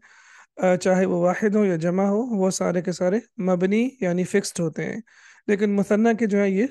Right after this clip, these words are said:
غیر منصرف ہیں، یعنی ان کی تین حالتیں ہوتی ہیں، دو حالتیں ہوتی ہیں، آ، تین حالتوں میں دو شکلیں ہوتی ہیں،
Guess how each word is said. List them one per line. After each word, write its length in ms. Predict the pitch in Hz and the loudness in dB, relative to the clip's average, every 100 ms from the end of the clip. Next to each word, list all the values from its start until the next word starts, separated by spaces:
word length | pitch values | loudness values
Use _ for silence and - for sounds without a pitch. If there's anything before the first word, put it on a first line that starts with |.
| - | -2
غیر 260 | 185 190 | 0 2
منصرف 540 | 180 165 - 165 165 - | 2 -2 -4 -4 -4 -4
ہیں، 160 | 175 | -6
یعنی 260 | 175 180 190 | -4 -4 -2
ان 120 | 196 | -4
کی 140 | 180 233 | -4 -4
تین 300 | 240 214 202 | -2 0 0
حالتیں 300 | 185 156 175 | 0 -2 -4
ہوتی 340 | 170 165 185 | -4 -4 -4
ہیں، 80 | 180 - | -6 -8
دو 240 | 226 208 208 | -2 2 4
حالتیں 300 | 208 202 220 | 2 2 0
ہوتی 320 | 214 208 226 | -2 -2 -6
ہیں، 60 | 302 _ _ _ - _ _ | -6 _ _ _ -20 _ _
آ، 160 | - 185 | 0 0
تین 220 | 180 233 | 4 4
حالتوں 280 | 220 208 226 | 4 4 2
میں 120 | 262 | 2
دو 140 | 214 202 | 2 2
شکلیں 340 | 190 175 170 | 0 -2 -4
ہوتی 320 | 160 147 160 | -4 -6 -6
ہیں، 180 | 170 160 | -6 -6